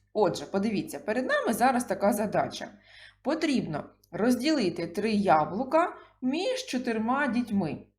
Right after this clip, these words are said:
Число три не ділиться націло на чотири, да? Отже, ми не можемо дати кожній дитині по яблуку. Що будемо робити? Поділимо кожне яблуко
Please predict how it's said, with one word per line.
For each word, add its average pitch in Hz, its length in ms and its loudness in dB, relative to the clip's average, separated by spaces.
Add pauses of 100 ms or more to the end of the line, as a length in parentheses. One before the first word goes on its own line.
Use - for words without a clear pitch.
(260)
Число 277 460 2
три 311 300 0 (420)
не 349 220 0
ділиться 190 540 4
націло 240 460 0
на 214 120 0
чотири, 180 540 -2
да? 294 300 0
Отже, 254 240 0
ми 294 120 -2
не 349 120 0
можемо 190 500 0
дати 254 460 2 (340)
кожній 208 420 2
дитині 262 300 -2
по 208 140 0
яблуку. 208 560 0 (300)
Що - 180 -2
будемо 453 280 4
робити? 233 640 0 (300)
Поділимо 247 640 2
кожне 247 380 0
яблуко 165 720 0